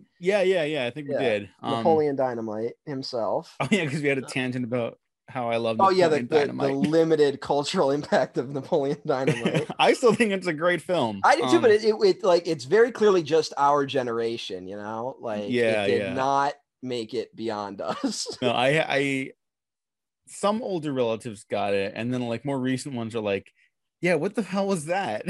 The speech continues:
Speaker 1: <laughs> You
Speaker 2: Yeah.
Speaker 1: know?
Speaker 2: Like, Mean Girls seems to have transcended a generation.
Speaker 1: Yeah,
Speaker 2: Like,
Speaker 1: I
Speaker 2: that
Speaker 1: mean, that
Speaker 2: seems to
Speaker 1: one
Speaker 2: have
Speaker 1: was, like,
Speaker 2: crossed over.
Speaker 1: I feel like that was pivotal to, like, determining what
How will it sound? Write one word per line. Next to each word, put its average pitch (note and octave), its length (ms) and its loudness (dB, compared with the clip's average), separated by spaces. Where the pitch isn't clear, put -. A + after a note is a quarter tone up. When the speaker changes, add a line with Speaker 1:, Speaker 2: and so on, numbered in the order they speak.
Speaker 1:
<laughs> - 120 -12
You - 120 -2
Speaker 2:
Yeah. G3 140 2
Speaker 1:
know? G#3 240 0
Speaker 2:
Like, F3+ 160 4
Mean C4+ 260 2
Girls F#3+ 340 6
seems D#3+ 360 -2
to D3+ 80 0
have C3 80 0
transcended B2 680 -8
a G2+ 80 -12
generation. D#2+ 840 -14
Speaker 1:
Yeah, A#2+ 180 -8
Speaker 2:
Like, A2+ 80 -10
Speaker 1:
I - 20 -6
Speaker 2:
that C#3+ 80 0
Speaker 1:
mean, C#3+ 100 -2
that D3 80 -2
Speaker 2:
seems G3 100 -2
to C4 60 -6
Speaker 1:
one B3 80 -4
Speaker 2:
have G3+ 60 -4
Speaker 1:
was, C#3+ 120 -6
like, B2 120 0
Speaker 2:
crossed G#2 180 -10
over. E2 440 -12
Speaker 1:
I C3+ 80 -4
feel G#3 180 -2
like F#3 140 -4
that E3+ 160 -2
was C3+ 180 -6
pivotal C3 640 -6
to, C3+ 80 -10
like, G#2+ 320 -4
determining B2+ 680 -4
what A#2 300 0